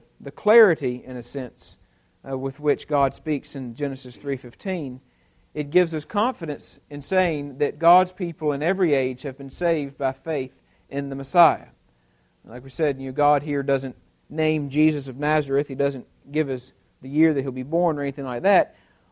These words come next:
But God does very clearly promise to send one who will destroy the serpent, one who will redeem his people. It's the promise, very clearly,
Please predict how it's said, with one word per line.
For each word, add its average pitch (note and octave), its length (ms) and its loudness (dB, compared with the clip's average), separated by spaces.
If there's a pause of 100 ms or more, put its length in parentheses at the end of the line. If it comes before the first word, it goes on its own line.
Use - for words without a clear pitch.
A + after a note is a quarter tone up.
(120)
But D#3+ 200 4
God F3+ 300 6
does G#3+ 300 2
very F#3 240 2
clearly G3 360 2
promise F3+ 500 0
to D3 120 -12
send G3+ 640 -4
one D#3 640 -4 (540)
who D#3+ 100 -4
will D#3 100 -2
destroy D3+ 880 2
the D3+ 100 -16
serpent, F3+ 400 -2
one F3 300 -4
who F3 120 -4
will C#3+ 380 4 (220)
redeem D#3 540 -4
his D3+ 160 -10
people. F#3 480 -4
It's - 180 -14
the - 80 -16
promise, G3+ 680 -2 (180)
very D#3+ 220 0
clearly, C#3+ 560 6